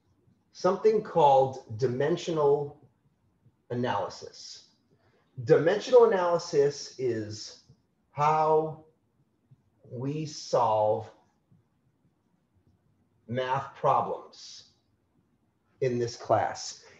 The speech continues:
In particular, it's how we solve something called conversion problems.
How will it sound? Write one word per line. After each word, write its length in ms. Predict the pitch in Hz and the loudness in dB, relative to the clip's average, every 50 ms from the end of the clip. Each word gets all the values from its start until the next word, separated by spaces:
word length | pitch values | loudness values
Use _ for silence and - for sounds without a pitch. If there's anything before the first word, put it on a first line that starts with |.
| _ - | _ 2
In 220 | - 147 143 135 | 6 6 6 6
particular, 1000 | 135 - 147 110 - - - - - 302 294 - 139 107 90 82 80 90 101 - - - _ _ _ _ _ _ _ _ _ _ _ _ _ _ _ _ _ _ _ _ _ - | 4 2 0 0 0 -2 0 4 4 4 4 4 0 0 -2 -2 -4 -6 -10 -12 -16 -20 _ _ _ _ _ _ _ _ _ _ _ _ _ _ _ _ _ _ _ _ _ 2
it's 260 | 143 143 143 - - | 2 2 2 -2 -4
how 320 | 113 151 151 147 147 143 | 0 2 4 4 4 4
we 100 | 143 143 | 2 -2
solve 640 | 131 - - - - 135 127 123 120 120 113 107 - | -6 -8 -6 -2 0 2 2 2 2 2 0 -2 -6
something 560 | - - 143 131 127 - - 123 120 113 110 | -8 -6 -4 -4 -4 -4 -4 -4 -4 -4 -6
called 720 | - - - 117 104 101 95 95 92 87 92 98 98 - - _ _ _ _ _ _ _ _ _ _ _ _ _ _ _ _ _ _ _ _ _ _ _ _ _ _ _ _ _ _ _ _ - | -10 -8 -4 0 0 2 2 2 0 0 -2 -4 -8 -14 -18 _ _ _ _ _ _ _ _ _ _ _ _ _ _ _ _ _ _ _ _ _ _ _ _ _ _ _ _ _ _ _ _ -20
conversion 1040 | - - - 147 139 135 127 117 113 120 165 196 185 180 165 131 113 120 92 85 85 | -14 -8 -6 -4 -4 -4 -4 -6 -4 0 4 4 4 4 2 0 -4 -6 -8 -10 -12
problems. 960 | - - - 95 87 76 - - - - - - _ - - - - - | -12 -8 -6 -6 -6 -6 -6 -8 -12 -12 -14 -20 _ -20 -20 -20 -20 -20